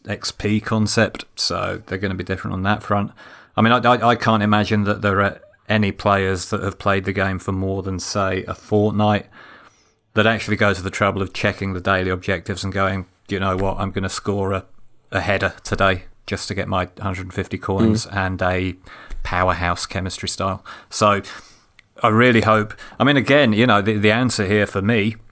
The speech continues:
Speaker 1: would be along the lines of what Nep has been talking about with, with card development, with player development. Couldn't they just be, couldn't there be a power creep with the daily objective rewards so that people are, are more inclined to, uh, to check in and try and complete them?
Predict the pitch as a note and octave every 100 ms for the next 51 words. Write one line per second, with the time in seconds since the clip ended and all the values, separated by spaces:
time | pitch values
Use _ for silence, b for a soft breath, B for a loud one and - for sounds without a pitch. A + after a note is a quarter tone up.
0 | - A#2 G#2+ - A2 G#2+ G#2+ G#2+ G2 G#2
1 | G#2 G#2 F#2+ G#2+ G#2 G#2+ G#2 G2+ A2 G2+
2 | A2 G#2 G2+ G2+ G2+ G2+ G2 - G2+ -
3 | G#2 A#2+ G#2 F2 F2+ F#2+ F#2 F#2+ - G#2
4 | G#2+ G2+ G2 F#2+ G2+ G2 - B B B
5 | B B B - A#2 A2 G2+ G#2 A2+ G#2+
6 | - G#2 G2 F#2+ - - A#2 A2 G2 G#2
7 | G2+ - A2 A2+ - - F#2+ - G#2+ F#2+
8 | G2 G2 F#2+ F#2+ G2 F#2 G#2 - F2+ F#2+
9 | F#2+ G#2+ G2 - - - - F#2+ G2 -
10 | G2 G2 F#2+ F#2+ F#2+ - G2+ G2 F#2+ F#2+
11 | - G2 G2 G2 - G2 G2 F#2+ F#2+ -
12 | _ - - A2 G2 G#2 G2 F#2+ G#2 G2
13 | - F#2+ - A2+ A2